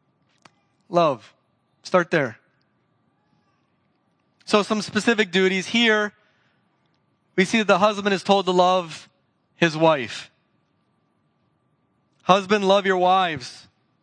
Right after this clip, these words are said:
Husbands, love your wives. <laughs> That sounded really bad. I did husband singular and wives plural. I didn't mean that at all. Husbands, love your wives. Why is the husband singled out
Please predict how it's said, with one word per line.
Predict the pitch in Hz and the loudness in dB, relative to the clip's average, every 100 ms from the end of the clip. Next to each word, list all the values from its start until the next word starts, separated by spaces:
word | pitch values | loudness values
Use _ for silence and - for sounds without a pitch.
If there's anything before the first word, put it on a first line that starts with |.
| _ _ _ _ _ _ _ | _ _ _ _ _ _ _
Husbands, | 180 196 170 190 170 | 0 0 0 -2 2
love | 185 175 | 2 2
your | 175 | 0
wives. | 160 160 151 139 127 156 | 2 0 0 -6 -8 -10
<laughs> | - | -4
That | 160 139 | -6 -4
sounded | - 135 127 | -6 -4 -4
really | 120 123 117 | -6 -6 -4
bad. | 123 123 | -2 -2
I | 117 | -4
did | 120 | -10
husband | 113 127 123 120 117 | -6 -6 -6 -12 -10
singular | 127 120 127 120 | -10 -4 -4 -4
and | 113 | -4
wives | 113 117 120 | -4 -4 -8
plural. | - 123 120 123 _ - _ _ _ _ _ | -8 -4 -4 -6 _ -20 _ _ _ _ _
I | 123 | -4
didn't | 143 131 | -4 -2
mean | 135 131 | -4 -2
that | 120 | -4
at | 117 | -2
all. | 117 101 - _ _ _ _ _ _ _ _ _ _ _ _ _ _ | -2 -2 -6 _ _ _ _ _ _ _ _ _ _ _ _ _ _
Husbands, | - 185 202 175 165 175 202 170 - - _ _ _ _ _ _ _ _ _ _ _ _ _ _ _ - | 0 0 0 0 -2 0 -4 -6 -10 -16 _ _ _ _ _ _ _ _ _ _ _ _ _ _ _ -2
love | 135 | -2
your | 131 | 0
wives. | 127 117 110 101 - - _ _ _ _ _ | -2 -2 -4 -10 -18 -20 _ _ _ _ _
Why | 156 165 196 | 0 2 2
is | 208 196 185 | 0 -2 -4
the | 170 165 151 _ _ _ | 0 0 0 _ _ _
husband | - 190 170 175 170 | 2 2 0 -4 -2
singled | 180 175 165 | -4 0 2
out | 156 156 151 | 2 2 -2